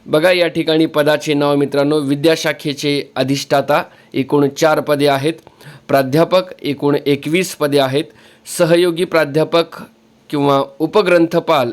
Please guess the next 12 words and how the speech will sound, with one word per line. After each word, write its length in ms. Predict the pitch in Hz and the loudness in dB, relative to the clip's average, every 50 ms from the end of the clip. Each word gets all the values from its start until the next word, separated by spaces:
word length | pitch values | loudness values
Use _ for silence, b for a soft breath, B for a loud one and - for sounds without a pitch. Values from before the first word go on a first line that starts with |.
| - - | -6 -4
याच्या 340 | 123 139 135 131 - 143 139 | -2 -2 -2 0 0 0 0
एकूण 360 | 139 135 131 139 135 139 135 135 - | 0 0 -2 -2 -2 -2 -2 -4 -2
चोपन्न 500 | - 151 139 - - 165 170 185 185 185 | 0 0 0 2 2 2 2 4 2 2
जागा 320 | 160 156 151 147 139 139 | 2 2 2 2 0 0
आहेत 240 | 139 135 127 147 147 147 B B B B B B B B B | 0 0 -2 -2 -4 -6 B B B B B B B B B
आणि 180 | - 123 131 131 | -4 -2 0 -2
सहाय्यक 540 | 127 - - 151 139 147 156 170 180 185 185 175 | -2 -2 -2 -2 0 2 2 2 2 2 -2 -2
प्राध्यापक, 680 | - 160 147 139 127 135 139 139 - 143 139 127 - - - | 0 0 0 0 0 -2 -2 -2 0 0 -2 -2 -2 -8 -14
सहाय्यक 600 | - - - - 151 147 156 165 180 185 180 180 | -14 -6 -2 -2 0 2 2 2 2 2 0 0
ग्रंथपाल 800 | 180 151 123 139 143 143 139 139 147 139 - - 135 131 127 123 B B B B B | -2 0 2 2 2 2 2 0 -4 -2 0 0 0 0 0 -2 B B B B B
याच्या 360 | 123 131 135 127 - 147 131 | 0 0 0 0 0 0 0
एकूण 340 | 131 127 123 - 127 127 131 | 0 -2 -2 -2 -2 0 0